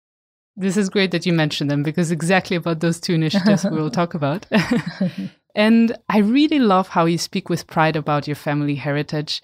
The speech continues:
Speaker 1: being a granddaughter of Turkish immigrants in Germany. Why are you family roots so important for you?
Speaker 2: I come from quite,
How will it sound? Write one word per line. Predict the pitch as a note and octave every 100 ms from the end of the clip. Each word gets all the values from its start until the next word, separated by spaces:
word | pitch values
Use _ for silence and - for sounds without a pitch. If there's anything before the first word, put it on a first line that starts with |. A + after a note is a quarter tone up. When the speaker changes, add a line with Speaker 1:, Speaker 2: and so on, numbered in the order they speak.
| _ _ _ _ F3
Speaker 1:
being | G3 F#3
a |
granddaughter | E3 E3 E3 E3 D#3+ D3+
of | -
Turkish | E3 D3+ D#3 -
immigrants | D#3+ D3+ D#3 C#3+ -
in | D3+
Germany. | C#3+ D#3+ D#3+ D3+ D#3 E3 - - _
Why | F#3 G#3 C4+ D4
are |
you | A#3+ G3 F#3+ - _
family | _ G#3+ G#3+ G3 E3+
roots | D#3 D#3
so | - G#3+ G3+
important | F#3+ - D#3+ D3 B2+
for | C3
you? | B2 G#2+ D#3+ - _ _ _ _ _ _ _ _ _ _ _ _
Speaker 2:
I | A3+ A3 A3+ A#3+ B3
come | - A#3 A3+ A3
from | - - G#3 G#3 G#3 G#3 G#3+ -
quite, | - - B3+ C4+ C4 A#3+ A3+ -